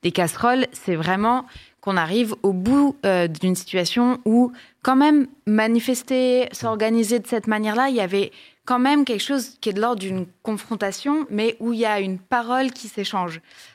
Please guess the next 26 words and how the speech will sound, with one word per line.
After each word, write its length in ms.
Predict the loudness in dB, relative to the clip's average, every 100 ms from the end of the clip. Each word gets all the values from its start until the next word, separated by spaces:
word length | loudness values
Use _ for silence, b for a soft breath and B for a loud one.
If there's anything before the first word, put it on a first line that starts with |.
| -2
Là, 160 | 0
en 60 | 0
fait, 240 | -2 -4 -2
on 80 |
arrivait 340 | -2 0 0 2
à 120 | 4
un 160 | 2 2
tel 320 | 2 2 2
point 400 | -2 0 2 2
de 240 | 2 0
crispation 800 | -2 -2 -2 -2 -2 0 2 2 0
et 120 | 0
de 380 | 4 4 4 0 B B B B _
manque 480 | 2 6 6 4 2
de 540 | 2 4 4 4 4 4
même, 400 | 4 6 4 2 -6
enfin, 360 | -4 -2 -2 -4 -8 -4
de, 440 | -4 -4 -6 -8 -10 -10
de, 440 | -6 -4 -2 -4
ouais, 260 | 0 2 2
de, 200 | 0 0
de 120 | 0
confiance 500 | 0 0 2 0 0
dans 140 | -2
le 40 | -2
gouvernement 560 | -2 -2 0 2 2